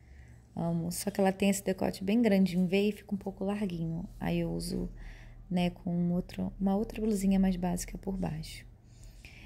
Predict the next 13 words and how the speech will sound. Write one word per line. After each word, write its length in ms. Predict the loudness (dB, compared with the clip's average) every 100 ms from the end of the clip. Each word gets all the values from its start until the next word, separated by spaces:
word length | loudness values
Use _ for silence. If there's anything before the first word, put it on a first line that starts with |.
| -20 -8
Essa 380 | 2 2 2 2
é 80 | 2
um 220 | 2 -2
cropped 760 | 0 2 2 0 -4 -2 -6 -10
que 240 | -4 0
eu 160 | 0 2
garimpei 680 | 2 0 2 4 4 2 -6 -20 -20 -20 -8
naquele 320 | -4 -2 -2 2
bazar 380 | 2 4 2
do 140 | 2 2
Rony 300 | 4 4 2
de 140 | -2
troca. 440 | -4 -2 -2 -4